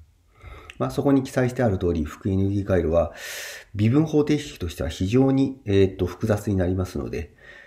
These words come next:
えー、前々回の後半であった直感的解放というのが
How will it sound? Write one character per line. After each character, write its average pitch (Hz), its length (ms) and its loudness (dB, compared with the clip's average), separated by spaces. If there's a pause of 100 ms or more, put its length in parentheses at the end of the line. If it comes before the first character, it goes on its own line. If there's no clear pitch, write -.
(200)
え 87 1040 2
ー、 107 40 -6
前 117 180 2
々 139 220 0
回 90 240 2
の 90 300 0
後 117 280 0
半 107 200 2
で 104 100 0
あ 95 40 -2
っ - 100 -10
た - 120 2
直 - 220 -4
感 135 360 -4
的 127 180 -4
解 131 200 -2
放 95 160 -2
と 85 120 -4
い 80 60 0
う - 20 0
の 78 100 -2
が 95 280 4